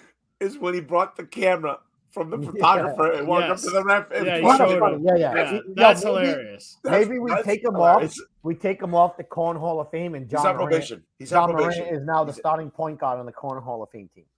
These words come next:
Speaker 1: Ooh.
Speaker 3: Sure, I
Speaker 1: Okay.
Speaker 3: guess.
Speaker 2: I think that's a solid move. I'm making an executive decision.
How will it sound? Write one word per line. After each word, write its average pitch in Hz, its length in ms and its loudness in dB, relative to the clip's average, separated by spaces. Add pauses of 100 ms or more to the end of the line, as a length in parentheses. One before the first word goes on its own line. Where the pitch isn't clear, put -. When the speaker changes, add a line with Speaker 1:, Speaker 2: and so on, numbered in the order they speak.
Speaker 1:
Ooh. 139 360 -20 (180)
Speaker 3:
Sure, 175 300 -8
I 175 100 -6
Speaker 1:
Okay. 151 100 -8
Speaker 3:
guess. 175 360 -10
Speaker 2:
I 135 40 -8
think 165 140 -6
that's 170 180 -2
a 151 40 -18
solid 156 300 2
move. 160 180 -4
I'm 131 160 -2
making 143 280 -10
an 127 40 -12
executive 139 420 -10
decision. 151 420 -14